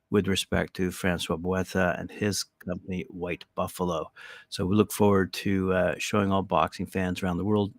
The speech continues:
through our various platforms, uh, what kind of exciting fights are happening in Africa these days, uh, from South Africa to West Africa, East Africa, even North Africa.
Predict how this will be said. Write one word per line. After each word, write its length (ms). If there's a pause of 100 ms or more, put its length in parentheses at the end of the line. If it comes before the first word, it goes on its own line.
(140)
through 140
our 100
various 300
platforms, 920 (440)
uh, 140
what 200
kind 220
of 60
exciting 440
fights 360
are 60
happening 460
in 180
Africa 460
these 220
days, 460 (540)
uh, 240
from 200
South 320
Africa 520
to 80
West 260
Africa, 420
East 300
Africa, 300
even 260
North 240
Africa. 580